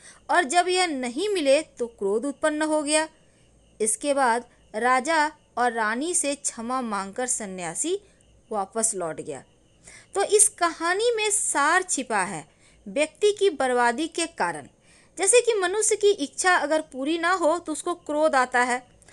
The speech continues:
और अगर इच्छा पूरी हो जाए तो लालच बढ़ जाता है। और भगवान श्री कृष्ण श्रीमद् भागवत गीता के अध्याय सोलहवें, ग्यारहवें श्लोक में भगवान श्री कृष्ण ने कहा है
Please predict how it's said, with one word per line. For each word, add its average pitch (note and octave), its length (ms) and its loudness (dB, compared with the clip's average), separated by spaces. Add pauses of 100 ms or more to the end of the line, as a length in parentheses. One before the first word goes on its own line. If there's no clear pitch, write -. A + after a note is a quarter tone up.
(220)
और D#4+ 120 6
अगर F4+ 200 6
इच्छा F#4+ 340 2
पूरी D4 380 -4
हो F#4 140 0
जाए G#4 320 2 (120)
तो F#3 80 -8
लालच F#3 400 -2
बढ़ D#4+ 200 2
जाता E4 280 2
है। F4 340 0 (360)
और F#4 160 6
भगवान D4 640 0 (180)
श्री D#4 160 -4
कृष्ण A4 360 2
श्रीमद् G#4+ 440 4
भागवत D#4 340 2
गीता C4+ 420 2 (360)
के D4 100 4
अध्याय C4 720 2
सोलहवें, C4 560 0 (760)
ग्यारहवें C4+ 320 2
श्लोक D#4 380 0
में B3+ 260 -4
भगवान B3 440 -2
श्री B3+ 160 -8
कृष्ण D4+ 300 -6
ने C4 100 -2
कहा A#3 300 -2
है A3 260 -6